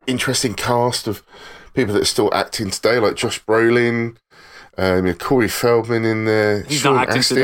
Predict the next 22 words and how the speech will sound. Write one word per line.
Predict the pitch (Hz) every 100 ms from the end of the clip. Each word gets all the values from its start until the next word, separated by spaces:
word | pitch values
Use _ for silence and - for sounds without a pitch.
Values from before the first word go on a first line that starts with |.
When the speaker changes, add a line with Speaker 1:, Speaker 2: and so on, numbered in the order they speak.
| 131
Speaker 2:
today. | 160 - 190 - _ -
<laughs> | 277 - - -
Speaker 1:
Sean | - 143
Astin, | 123 - 135 104
a |
lot | -
of | -
people, | 90 - 90 87 87
um, | 87 87 90
Speaker 2:
Yeah. | 107 - _ _ _ _
Sam. | - - 113
Speaker 1:
forget | 110 90 -
was, | 85 82 -
uh, | 90 82 -
yeah, | 104 104 - - _ _
went | 85 69
on | 90
to | -
bigger | 95 87
things. | - 98 110 - - - - - - -
But, | 165
um, | 170 165 151 143